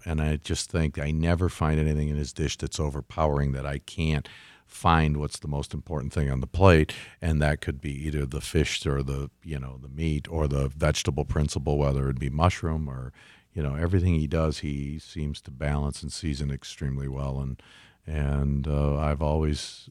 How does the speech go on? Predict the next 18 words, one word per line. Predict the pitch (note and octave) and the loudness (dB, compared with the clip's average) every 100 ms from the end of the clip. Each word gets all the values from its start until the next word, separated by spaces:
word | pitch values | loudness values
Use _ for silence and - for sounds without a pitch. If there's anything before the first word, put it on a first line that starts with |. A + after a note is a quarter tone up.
| _ | _
said | - D#2 D2 | -4 0 2
he's | D2+ D2+ D2 | 2 0 -2
one | C#2 C#2+ | -4 -2
of | C#2+ | -2
the | D2+ | -4
best | C#2 D2 C#2 - _ - - | -4 -4 -4 -8 _ -12 -2
upcoming | F2 - D#2 C#2+ C#2+ | -2 -2 -4 -2 -4
chefs | - D2 - - - | 0 0 0 -6 -4
in, | D2+ C#2 C#2 C2+ - | -2 0 -2 -6 -4
in, | G2 D2+ C#2+ C#2+ | 2 4 4 4
uh, | C#2 C2+ | 4 2
Metro | D2 D2+ - | 2 2 2
Detroit. | C2+ C2+ - A2+ G#2+ - - - - - | -2 2 10 12 12 8 -16 -20 -14 0
And | F2 E2 D#2+ | 4 6 6
he, | D#2+ | 6
then | D#2 D#2+ D#2 D2+ | 4 2 2 4
now | D#2 D#2+ | 4 4
he's | D2+ D2+ | 4 2